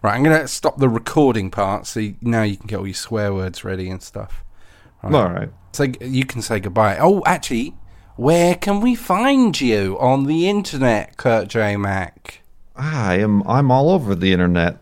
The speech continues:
Speaker 2: I have, uh, farlands or bust dot com is the main website for the series Far Lands or Bust, where,
Speaker 1: And that's
Speaker 2: uh,
Speaker 1: where you can find all the donation links for the charity Pause.
Speaker 2: Right, for the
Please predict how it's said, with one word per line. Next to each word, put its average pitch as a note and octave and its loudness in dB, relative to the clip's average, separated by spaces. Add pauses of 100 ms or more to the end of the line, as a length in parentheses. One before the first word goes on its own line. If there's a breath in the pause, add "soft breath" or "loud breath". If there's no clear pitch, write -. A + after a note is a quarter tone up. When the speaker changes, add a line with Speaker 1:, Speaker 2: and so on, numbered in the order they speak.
Speaker 2:
I G#2+ 4
have, B2+ 0
uh, F#2+ 4
farlands B2 2
or A#2+ 2
bust G#2+ -2 (100)
dot G#2+ 2
com G2 2
is F2 -4
the F2+ -2
main F#2 2
website F#2 0
for F#2 -2
the F#2+ -4
series G2+ -2
Far F2+ 2
Lands G#2 2
or D#3 0
Bust, G2+ -2
where, G2 0
Speaker 1:
And E2 0
that's - -4
Speaker 2:
uh, - -2
Speaker 1:
where A#2+ 2
you G#2+ -2
can A2 -6
find G#2 -4
all G2+ -4
the G2 -4
donation G#2+ -4
links F2+ -6
for G#2 -2
the F#2 -4
charity A2 -2
Pause. G#2+ 0
Speaker 2:
Right, G2+ 2
for G2 -6
the E2 -8